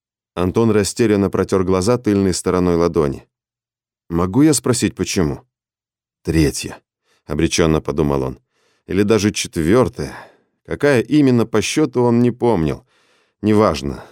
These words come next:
за пять лет третья или четвёртая девушка, с которой он расстаётся.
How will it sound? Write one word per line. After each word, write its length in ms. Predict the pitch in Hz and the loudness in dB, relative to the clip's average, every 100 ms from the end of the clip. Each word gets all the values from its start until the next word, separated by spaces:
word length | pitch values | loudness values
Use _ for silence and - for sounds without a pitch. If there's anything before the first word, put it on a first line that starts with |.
| - | -18
за 240 | 69 82 | -6 -4
пять 320 | 85 135 135 101 | -2 -2 -2 0
лет 240 | 131 131 - | 0 0 -2
третья 400 | 131 156 139 120 | 0 0 0 0
или 180 | 92 95 | 0 0
четвёртая 580 | - 98 135 117 98 | -4 0 0 2 0
девушка, 460 | 85 139 123 - 104 | 2 2 0 0 -4
с 60 | - | -2
которой 380 | 98 117 117 | -2 0 2
он 120 | 107 104 | 2 2
расстаётся. 760 | 101 - 104 110 - - 67 | -2 -2 0 0 0 -4 -8